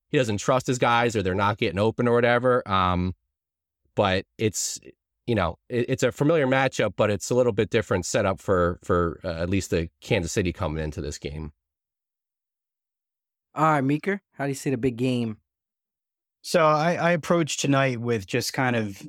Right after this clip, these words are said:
Speaker 3: uh, writing down some keys to the game for both sides. And, you know,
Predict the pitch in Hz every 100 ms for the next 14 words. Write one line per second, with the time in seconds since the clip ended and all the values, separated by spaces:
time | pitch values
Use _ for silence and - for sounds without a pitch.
0 | 147 120 113 131 123 117 123 117 107 113
1 | 104 - 131 123 - 117 110 120 117 110
2 | 113 107 101 117 107 - 123 107 101 90
3 | - - 113 110 101 _ - 127 104